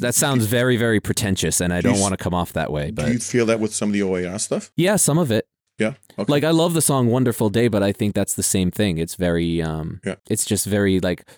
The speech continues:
Speaker 1: surface level. There's no problems. We're just
Speaker 2: But,
Speaker 1: happy. And, uh,
Speaker 2: but
Speaker 1: and sometimes
Speaker 2: fun
Speaker 1: you need
Speaker 2: while
Speaker 1: that,
Speaker 2: you,
Speaker 1: but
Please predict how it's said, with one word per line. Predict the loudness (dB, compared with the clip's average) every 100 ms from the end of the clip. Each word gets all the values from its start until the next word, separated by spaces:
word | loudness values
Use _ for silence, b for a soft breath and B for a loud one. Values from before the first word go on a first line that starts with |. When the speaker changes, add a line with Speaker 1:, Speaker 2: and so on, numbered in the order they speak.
| B
Speaker 1:
surface | -2 0 0 0 0 0 0
level. | 0 0 2 2 4 4 4 4 2 0 -2
There's | 0 0 2
no | 0 0
problems. | 0 0 0 0 2 0 -2
We're | -2
just | 0 0
Speaker 2:
But, | 2
Speaker 1:
happy. | 2 2 -2 -2
And, | 0 2
uh, | 0 2
Speaker 2:
but | 2
Speaker 1:
and | 2
sometimes | 2 2 4 4
Speaker 2:
fun |
Speaker 1:
you | 4
need | 4
Speaker 2:
while | 4
Speaker 1:
that, | 4 2
Speaker 2:
you, | 0
Speaker 1:
but | 0 0